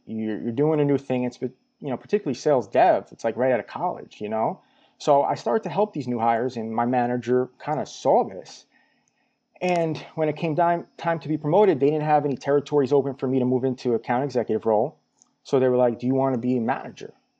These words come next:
So I had to kinda think about it for a while, 'cause this wasn't on my kinda, like, I, it wasn't on my, on my mind. And, you know, I ended up taking the job. And it, it was difficult early on because I, I kinda, you know, I had to manage a team of people who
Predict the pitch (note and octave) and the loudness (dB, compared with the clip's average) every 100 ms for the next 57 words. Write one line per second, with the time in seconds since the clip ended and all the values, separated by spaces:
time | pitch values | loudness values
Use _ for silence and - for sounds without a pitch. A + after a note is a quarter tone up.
0 | _ - B2 A2 C3 C3 - G3 - - | _ -4 2 2 2 -2 -6 -6 -4 -4
1 | F3+ B2 G#2+ - - - A#2+ G2 - B2+ | -4 0 -2 -2 -6 -6 -4 -4 -6 -10
2 | D#3 D#3+ C3+ B2 A#2+ A2+ A2 - B2 A2+ | -4 -2 -2 -2 -4 -4 -6 -4 -4 -4
3 | G2 - - - E2+ - F2 - D#2+ C#3 | -6 -10 -10 -6 -6 -4 -6 -6 -4 -2
4 | C#3+ D3 C3 B2 A2+ G#2+ - _ _ _ | -2 -2 -2 0 0 -2 -6 _ _ _
5 | _ _ _ _ _ - A#2 A2+ G2 A2 | _ _ _ _ _ -12 -6 -4 -2 0
6 | C#3 F2+ - _ _ _ _ _ _ C#3+ | -2 -4 -16 _ _ _ _ _ _ -2
7 | C3 B2+ B2 A#2+ - C3 A#2+ B2 C#3+ C#3+ | 2 2 0 -4 -2 2 2 2 2 2
8 | D3 B2+ C3 B2+ C#3+ B2+ A2+ G2+ A#2+ D#3 | 2 2 -2 0 -2 -2 0 2 2 0
9 | - _ - B2 A2+ A#2+ B2 G#2+ C3 C3+ | -4 _ -6 -4 -2 0 0 -2 -4 -2
10 | C3 C#3 B2+ B2+ A#2 A2+ B2+ D#3 B2+ A2+ | 0 0 2 2 2 0 0 -2 -4 -2
11 | A2+ G#2 - G#2+ - - A#2+ A#2 - _ | -2 -2 -6 -8 -10 -8 -4 -4 -8 _
12 | _ C3 A#2 B2+ C3+ B2 B2 B2 B2 A2+ | _ -6 -2 0 0 0 0 0 -4 -8
13 | - B2 A2+ - A#2+ C3 B2+ B2 A#2 A2+ | -4 -4 -4 -4 -2 0 0 2 0 -2